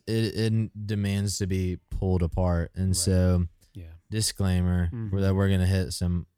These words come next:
Speaker 1: some high points and stuff, but
Speaker 2: Some things will be left out.
Speaker 1: but, yeah, just, you know, as I was reading, especially just there at the end, there,
Speaker 2: Mm-hmm.
Speaker 1: there's just so, so much,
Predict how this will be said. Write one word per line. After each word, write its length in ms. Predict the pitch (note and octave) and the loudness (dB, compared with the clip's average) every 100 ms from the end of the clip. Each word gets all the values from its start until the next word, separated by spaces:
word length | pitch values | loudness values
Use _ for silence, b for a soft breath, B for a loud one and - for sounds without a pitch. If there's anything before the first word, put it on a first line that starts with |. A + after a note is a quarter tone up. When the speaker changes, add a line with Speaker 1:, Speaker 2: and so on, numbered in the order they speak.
| - | -12
Speaker 1:
some 340 | - F#2+ F2+ F2 | -8 -4 -2 -2
high 180 | F#2 | -2
points 400 | E2+ F2+ F2+ - | -4 -4 -4 -2
and 120 | F2 E2+ | -4 -4
stuff, 280 | E2+ E2+ - | -4 -6 -6
but 260 | F2 E2 D#2+ - | -6 -4 -6 -10
Speaker 2:
Some 220 | - G2+ | -12 -6
things 240 | C#3 C3+ | -4 -4
will 60 | A#2+ | -4
be 100 | G#2+ | -6
left 260 | E2+ - - | -8 -14 -16
out. 80 | G2+ | -4
Speaker 1:
but, 380 | G#2 G2 F2+ - | 0 0 0 -2
yeah, 220 | A#2 A#2+ | 0 2
just, 320 | G#2+ A#2 - - - | 2 0 -2 -6 -8
you 200 | A2 A2 | -6 -4
know, 120 | G#2+ | -2
as 240 | F#2+ G#2 | -2 0
I 120 | G#2+ G2+ | 0 0
was 280 | F#2 - - F2+ | 0 -4 -10 -10
reading, 560 | F#2+ G#2 G2+ G2 F#2+ E2+ | -6 -4 0 0 -2 -2
especially 640 | G#2+ - A#2+ - G2+ F#2+ - | -2 0 -2 0 0 -2 -4
just 240 | G2+ F#2 G2 | -6 -4 -4
there 580 | G2 G2+ G#2 G#2 G2+ - - | -2 0 2 2 0 -4 -6
at 200 | G#2 - | -6 -4
the 220 | F#2+ F#2 | -2 0
end, 420 | F#2+ F#2 F2+ A#2+ | 0 0 0 0
there, 120 | A#2+ | 0
Speaker 2:
Mm-hmm. 80 | B2 | 2
Speaker 1:
there's 240 | C#3+ D3 G#2+ | 2 2 0
just 480 | G#2 - - - | -2 -2 -4 -4
so, 480 | - A2 G#2 G2 F2+ - - | -2 0 2 0 -2 -8 -12
so 380 | - - A#2+ A2 | -6 -2 0 0
much, 540 | F#2 D#2+ - - - | -2 -6 -8 -8 -8